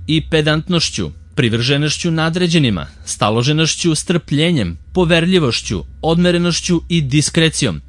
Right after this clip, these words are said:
visokom opštom kulturom i obrazovanjem, poznavanjem bar jednog stranog jezika i rada na računaru. Ako je vaša želja oduvek bila da se bavite profesijom poslovnog sekretara, na pravom ste mestu,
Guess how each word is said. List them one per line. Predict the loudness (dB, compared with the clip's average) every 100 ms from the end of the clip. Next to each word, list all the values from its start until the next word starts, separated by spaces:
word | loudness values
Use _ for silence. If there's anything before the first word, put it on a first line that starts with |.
| -10
visokom | -2 0 0 0 0 -2
opštom | -2 -2 -2 -4 -4
kulturom | -6 -2 0 2 0 0
i | 0
obrazovanjem, | 0 0 2 2 2 2 -2 -8 -6
poznavanjem | 0 2 2 2 2 2 2
bar | 2
jednog | 2 2 0 -2
stranog | -4 -4 -4 -4
jezika | -2 -2 -2 -4 -2
i | 0 2
rada | 2 2
na | 0
računaru. | 0 -2 0 0 0 -4 -10 -16 -20 -6
Ako | -2 0 0
je | -2
vaša | -2 0 2 2
želja | 2 0 -2 -2
oduvek | 0 2 2 0
bila | 0 0 0
da | -4
se | -4 -2
bavite | 0 0 0 0
profesijom | 0 0 -2 0 0 2
poslovnog | 2 0 0 -2 -2
sekretara, | -2 -2 0 2 2 0 -4 -6
na | -2 -2 -4
pravom | -2 0 0 0
ste | -2 -4
mestu, | -2 -2 -2 -2